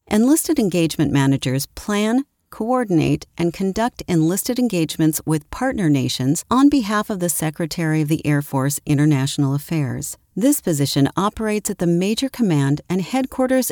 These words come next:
Air Force levels. Enlisted Legislative Fellows. Enlisted Legislative Fellows are S N C Os who receive instruction and hands-on experience on Capitol Hill through education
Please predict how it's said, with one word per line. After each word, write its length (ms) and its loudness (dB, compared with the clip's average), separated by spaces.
Air 140 0
Force 320 -4
levels. 560 -4
Enlisted 520 2
Legislative 640 0
Fellows. 600 -2
Enlisted 480 4
Legislative 640 2
Fellows 680 2
are 220 0
S 200 2
N 200 4
C 240 0
Os 340 0
who 120 0
receive 380 -2
instruction 720 0
and 160 2
hands-on 500 2
experience 720 -2
on 120 4
Capitol 520 -4
Hill 500 0
through 280 2
education 720 0